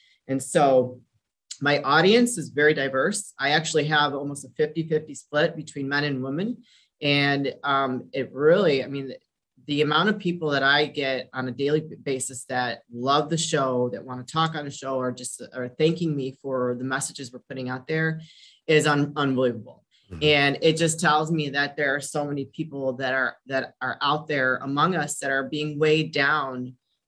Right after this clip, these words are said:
Speaker 1: by these labels that we put on each other.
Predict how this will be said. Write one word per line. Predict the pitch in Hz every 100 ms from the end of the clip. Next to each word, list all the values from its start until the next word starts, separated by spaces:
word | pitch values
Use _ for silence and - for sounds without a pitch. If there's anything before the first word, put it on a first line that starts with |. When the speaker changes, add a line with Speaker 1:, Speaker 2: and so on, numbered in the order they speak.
| -
Speaker 1:
by | 127 147 139 139
these | 135 135 131
labels | 143 156 151 139 135 131
that | 135 139
we | 131
put | - 175
on | 208 151
each | 127 127
other. | 101 76 95 95